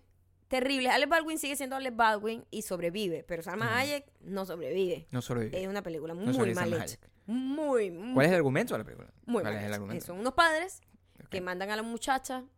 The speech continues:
Speaker 1: a la universidad, están quebrados, le embargan to-, la casa, le quitan los carros, están
Speaker 2: Sí.
Speaker 1: quebrados.
Speaker 2: La,
Speaker 1: Hubo, pasó,
Speaker 2: la
Speaker 1: pasó un
Speaker 2: muchacha es Salma
Speaker 1: problema.
Speaker 2: Hayek.
Speaker 1: La pro-, ¿qué?
Speaker 2: <laughs> La muchacha es Salma Hayek. ¿Quién es la muchacha?
Speaker 1: Una niña, chico. Salma Hayek tiene cincuenta años.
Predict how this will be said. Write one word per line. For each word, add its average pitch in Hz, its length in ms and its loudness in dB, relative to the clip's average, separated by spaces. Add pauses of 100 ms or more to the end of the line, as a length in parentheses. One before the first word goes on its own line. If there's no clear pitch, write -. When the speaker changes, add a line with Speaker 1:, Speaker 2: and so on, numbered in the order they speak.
Speaker 1:
a 165 80 -8
la 160 80 -6
universidad, 190 560 -4 (420)
están 160 320 -10
quebrados, 240 600 0 (200)
le 175 140 -2
embargan 170 600 -4 (100)
to-, - 100 0
la 233 140 2
casa, 220 400 -2 (320)
le 180 140 -6
quitan 170 280 -6
los 175 100 -4
carros, 220 440 2 (100)
están - 220 -6
Speaker 2:
Sí. 202 40 -4
Speaker 1:
quebrados. 202 360 0 (420)
Speaker 2:
La, 139 180 -2
Speaker 1:
Hubo, 175 120 -4
pasó, 202 340 2
Speaker 2:
la 143 100 4
Speaker 1:
pasó 160 120 4
un 226 40 2
Speaker 2:
muchacha 240 280 8
es 277 80 8
Salma 233 220 10
Speaker 1:
problema. 240 100 8
Speaker 2:
Hayek. 139 180 0 (360)
Speaker 1:
La 202 180 4
pro-, 196 180 -6 (540)
¿qué? 254 120 -4 (120)
Speaker 2:
<laughs> - 100 -6
La 170 60 2
muchacha - 440 -4
es 196 60 -4
Salma 196 320 -2
Hayek. 110 240 -6
¿Quién 135 160 -10
es 165 60 -6
la 160 60 -6
muchacha? 135 360 -4 (380)
Speaker 1:
Una 160 220 -12
niña, 220 300 -8
chico. - 340 -14 (100)
Salma 165 240 -8
Hayek 190 120 -4
tiene 202 120 -6
cincuenta 226 340 0
años. 180 260 -6